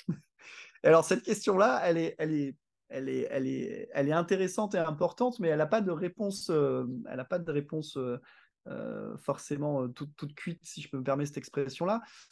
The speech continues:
Mais par contre, il y a, il y a des éléments, effectivement, qui peuvent nous permettre d'aller plus ou moins vite dans la construction de ce, ce réseau-là. Et le premier élément, et je vais te dire de manière très terre à terre, euh, je pense que d'abord, il faut savoir donner pour recevoir. Ça, c'est la première chose, euh,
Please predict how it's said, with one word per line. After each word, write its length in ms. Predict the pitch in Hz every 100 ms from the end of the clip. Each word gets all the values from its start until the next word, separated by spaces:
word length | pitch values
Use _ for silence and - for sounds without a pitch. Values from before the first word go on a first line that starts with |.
| _
Mais 100 | 147
par 160 | 151 -
contre, 220 | 285 -
il 60 | 208
y 40 |
a, 140 | 190
il 80 | 170
y 60 | 156
a 80 | 175
des 240 | 185 180
éléments, 420 | 233 196 160 - -
effectivement, 600 | 165 196 - 165 170 285
qui 160 | -
peuvent 240 | 160 226 214
nous 120 | 160
permettre 320 | 165 160 202
d'aller 180 | 170 175
plus 240 | - 196
ou 40 | 202
moins 200 | 185 175
vite 300 | 170 175 -
dans 100 | 147
la 100 | 139
construction 540 | 147 143 - 143 170
de 60 | 156
ce, 340 | - 123 -
ce 160 | 127 -
réseau-là. 480 | 127 131 131 139 220 _ _ _ _ -
Et 60 |
le 40 | 147
premier 360 | 226 233 233
élément, 560 | 196 175 170 180 233 311 _
et 60 | 139
je 100 | 139
vais 80 | 180
te 60 |
dire 140 | 190 185
de 80 |
manière 300 | 165 160 165
très 180 | 160 -
terre 180 | 202 165
à 100 | 147
terre, 340 | 147 170 208 214 - _ _ _ -
euh, 240 | 123 123 -
je 160 | 135 -
pense 260 | 226 220
que 120 | -
d'abord, 600 | 160 139 165 165 180 214
il 60 | 180
faut 180 | - 156
savoir 320 | - 156 151
donner 240 | 143 165
pour 140 | 180 151
recevoir. 460 | 143 143 120 110 -
Ça, 120 | -
c'est 160 | - 127
la 80 |
première 320 | 123 147 135 123
chose, 340 | - 147 131
euh, 540 | 117 - - - -